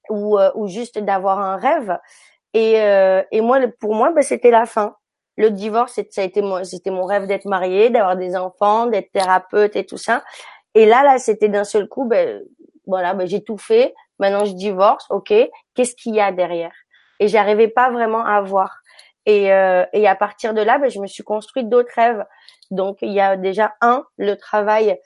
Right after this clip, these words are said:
de faire le travail de pardon pour soi, d'amour, euh, pour arriver à, euh, bah, se remettre en alignement. Et puis après, de se dire, ben, je mérite de réaliser ce rêve-là. Et, euh, et la notion de mérite aussi, pour moi, euh, euh, est très,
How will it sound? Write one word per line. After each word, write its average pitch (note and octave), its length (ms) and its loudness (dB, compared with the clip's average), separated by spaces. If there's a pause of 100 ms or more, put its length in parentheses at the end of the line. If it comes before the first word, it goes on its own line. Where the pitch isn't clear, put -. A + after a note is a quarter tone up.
(380)
de F3+ 540 0
faire F#3+ 300 -2
le F#3 220 0
travail F#3+ 380 -2
de F#3 100 -6
pardon G#3 580 -2
pour G3+ 200 -10
soi, G#3+ 360 2
d'amour, G#3 640 0 (480)
euh, F3+ 220 2 (100)
pour G3 140 2
arriver F#3+ 580 0
à, F3 280 2 (120)
euh, E3 80 -4
bah, E3+ 140 0
se - 100 -10
remettre G3 360 -4
en A3 120 -2
alignement. G3+ 600 -2 (640)
Et G#3+ 120 4
puis A3 240 -4
après, G3+ 240 2
de B3 100 -2
se G#3+ 60 -6
dire, B3+ 140 0
ben, A3+ 120 0
je G3 100 -8
mérite F#3 320 -6
de G#3+ 80 -4
réaliser F3 400 -4
ce - 120 -20
rêve-là. E3+ 320 -8 (520)
Et, G3+ 240 2
euh, F#3 240 2
et G#3 100 2
la G3 120 4
notion A3 380 0
de B3 60 0
mérite A3+ 360 -2
aussi, G#3 260 -10
pour G3 220 -4
moi, G3 280 -2
euh, F3 180 0 (600)
euh, F3+ 120 0 (100)
est G3 160 -10
très, A#3+ 320 -2